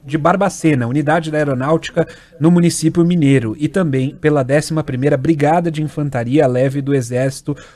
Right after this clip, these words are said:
localizada em Campinas. Técnicos do T C U identificaram nessas duas licitações com problemas, como o excesso de critérios nos editais,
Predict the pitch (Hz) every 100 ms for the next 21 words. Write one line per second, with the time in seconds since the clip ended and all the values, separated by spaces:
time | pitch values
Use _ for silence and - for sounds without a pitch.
0 | - 143 151 151 139 135 131 143 143 -
1 | 170 170 123 113 101 - - 160 160 151
2 | 156 147 143 147 - 156 175 151 165 156
3 | 170 170 175 165 165 131 139 190 131 92
4 | - - _ - 160 185 202 160 - 180
5 | 175 - - 165 170 - 190 160 156 139
6 | 110 101 - 139 147 147 131 - 185 -
7 | 160 139 127 131 127 123 120 113 113 107
8 | _ 113 120 143 170